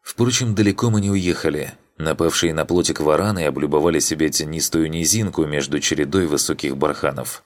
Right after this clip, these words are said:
Глубина впадины метров пятнадцать-двадцать. Под водой кастовать воскрешение не получится, а с песчаного островка или спины медведя не хватает дальности заклинания.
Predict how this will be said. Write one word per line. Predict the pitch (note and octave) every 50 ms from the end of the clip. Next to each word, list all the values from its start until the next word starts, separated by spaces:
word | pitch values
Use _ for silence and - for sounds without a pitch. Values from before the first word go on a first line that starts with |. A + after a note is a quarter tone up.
| _ _ -
Глубина | D2 C2 D2 D#2 D#2 D2+ C#2+ E2 E2 E2 D2+
впадины | - - G2 G2+ G2 F2 D#2 D2+
метров | C#2+ D2 D#2 D2 D2+ D2+ - -
пятнадцать-двадцать. | - D#2 D2 - D#2 D#2 C#2 - D2+ C#2 C#2 F2 F2+ E2+ D#2 - - - - - - _ _ _ _
Под | - F2 E2 C#2+
водой | C#2 C#2 C#2 C#2 F#2+ F#2+ F2
кастовать | - D2+ C#2 - - D#2+ D2+ D2+ D2 -
воскрешение | C#2+ C#2+ - - D2 D2+ - - E2+ D2+ D2 C#2+ C#2 C#2
не | C#2 C#2
получится, | C2 C#2+ D2 D#2+ F#2 F#2+ F#2 - - - - - G#1 G1+ - _ _ _ -
а | - E2+
с | F2 -
песчаного | - F2+ E2 - - A#2 A2 G#2 F#2 F2 F2 F2
островка | - - E2 - - - E2 D#2 - - - G#2 G#2 G2+
или | F2+ D#2 C#2 C#2
спины | C2+ - - D#2+ D2+ D2+ C#2
медведя | C2+ C2+ C2 D2+ F2+ F#2+ E2+ D#2 C#2+ C2+ C2+ - - _ _
не | - D#2+ E2+
хватает | E2 - E2+ F2 F2 - G#2+ F#2+ E2 C#2+ D2+
дальности | D2 F#2 F2+ E2+ D#2+ D#2 - - -
заклинания. | D#2 C2+ C#2+ C#2+ - D#2 D#2+ E2 E2+ D2 C2+ C2+ C2+ C2 B1+ - -